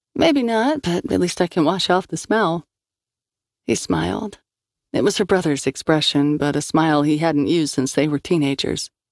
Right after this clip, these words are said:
"You can try, stinkface." He had been doing that more lately,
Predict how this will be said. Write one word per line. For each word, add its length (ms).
"You 200
can 220
try, 640
stinkface." 800
He 120
had 120
been 140
doing 280
that 180
more 340
lately, 540